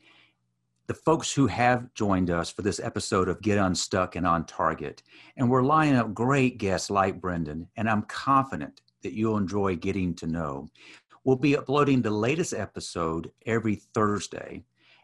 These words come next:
and we hope that you'll subscribe to this podcast and invite your fellow leaders to do the same. Probably the easiest way to subscribe to this podcast is go to your browser and type unstuck dot show. Again, unstuck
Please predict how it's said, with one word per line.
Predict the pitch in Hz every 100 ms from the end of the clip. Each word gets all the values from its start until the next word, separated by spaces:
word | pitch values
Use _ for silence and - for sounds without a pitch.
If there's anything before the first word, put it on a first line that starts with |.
| -
and | 151
we | 226
hope | 170 233 -
that | 185
you'll | - 208
subscribe | - 185 - - 147 139 127
to | -
this | 90
podcast | - - - - - - -
and | 120
invite | 107 131 135
your | 127 113
fellow | - 131 123
leaders | 110 113 98 87 -
to | - 92
do | 104
the | 90 82
same. | - 85 71 - - _ _ _ _
Probably | - 160 156 151 131
the | 104 - -
easiest | 196 233 156 120 - 87
way | 78 73 80 _ _ _
to | -
subscribe | 101 113 - 120 101 95
to | 90
this | 95
podcast | - 98 92 - 101 101 - -
is | 135 113 - -
go | 156
to | 202
your | 220
browser | 147 127 120 120 127 135 143
and | 139 131
type | - 139 135 - - _ _ -
unstuck | 131 170 - 165 160 - - _
dot | 123 127 - -
show. | - 113 82 67 82 _ -
Again, | 101 113 113 123 -
unstuck | 127 139 - 139 139 -